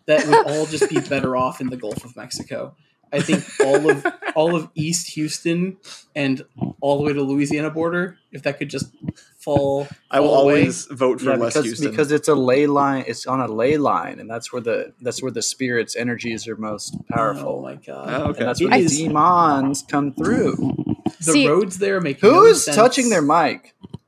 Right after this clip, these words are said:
Speaker 2: Me.
Speaker 4: I'm a
Speaker 3: Allison,
Speaker 4: freak on you.
Speaker 3: have you
Speaker 2: I'm
Speaker 3: been doing
Speaker 2: s-
Speaker 3: it the whole time?
Speaker 2: Yeah, it's a nervous tick. I'm sorry. I'm gonna just, it's fine, probably.
Speaker 3: I'm not editing these, so you're just
Speaker 2: <laughs>
Speaker 3: ruining the experience for people.
Speaker 2: Oh my God.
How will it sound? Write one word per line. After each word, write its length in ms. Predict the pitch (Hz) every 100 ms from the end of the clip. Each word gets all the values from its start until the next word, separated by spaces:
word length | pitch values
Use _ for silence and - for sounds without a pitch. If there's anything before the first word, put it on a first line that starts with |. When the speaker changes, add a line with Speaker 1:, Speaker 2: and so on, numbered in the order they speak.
| -
Speaker 2:
Me. 380 | 196 190 180 180 _ -
Speaker 4:
I'm 60 | 240 - -
a 20 | 156
Speaker 3:
Allison, 380 | 156 139 147
Speaker 4:
freak 260 | 123 123 -
on 220 | 101 104
you. 180 | 107 117 -
Speaker 3:
have 80 |
you 60 | 139
Speaker 2:
I'm 60 | 220
Speaker 3:
been 100 | 156
doing 160 | 156
Speaker 2:
s- 60 | 160
Speaker 3:
it 20 |
the 80 | 156
whole 160 | 165 160
time? 440 | 175 151 160 160 _ - _ -
Speaker 2:
Yeah, 220 | 180 180
it's 160 | 185
a 40 | 208
nervous 260 | 175 175 -
tick. 140 | - -
I'm 80 | 170
sorry. 180 | 170 170
I'm 60 |
gonna 160 | 175 156
just, 220 | - - _ - -
it's 100 | - -
fine, 220 | - -
probably. 380 | - - - -
Speaker 3:
I'm 60 |
not 180 | 147 196
editing 360 | 151 170 135 117
these, 320 | 113 113 120
so 80 | -
you're 140 | 127 120
just 160 | 160
Speaker 2:
<laughs> 100 | 127
Speaker 3:
ruining 280 | 135 143 139
the 100 | 131
experience 480 | 123 147 135 127 123
for 80 | 147
people. 540 | - 160 - 156 233
Speaker 2:
Oh 120 | -
my 60 | 190
God. 400 | 180 175 180